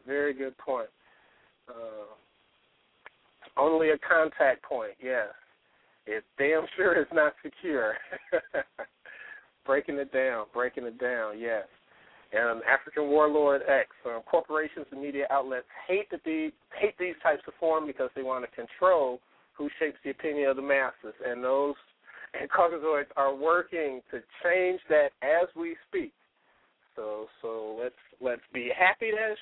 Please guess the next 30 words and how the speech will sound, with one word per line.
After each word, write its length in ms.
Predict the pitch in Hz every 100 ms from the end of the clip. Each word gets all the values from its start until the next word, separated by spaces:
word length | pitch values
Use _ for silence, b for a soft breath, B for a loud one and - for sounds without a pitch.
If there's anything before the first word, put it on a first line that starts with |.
| -
free 240 | 220 220
now. 380 | 214 240 202 156
I 60 | 160
mean, 180 | 160 156
remember, 480 | 165 247 254 190 - B B B -
the, 100 | 139 - 135 139
the, 100 | 139 139
the, 60 | 135
the 80 | 135
wave 360 | 143 175 190 185
before 600 | 185 - - 202 214 208
Blog 340 | 175 170 160 165
Talk 220 | 170 160 160
was 160 | 151
all 160 | 160 165
the 80 | 151
Ning 320 | 165 196 185 -
sites. 220 | 147 113 _ _ b b b b
And 240 | 123 127 123
everybody 400 | 143 165 165 165
and 80 | 165
their 80 |
mama's 320 | 160 165 165 151 156 135
best 240 | 165 175 -
friend 460 | 175 170 165 170 165
and 100 | 135
their 100 | 127
nephews 720 | 160 170 - 175 175 175 165
and 100 | 139
their 140 | 120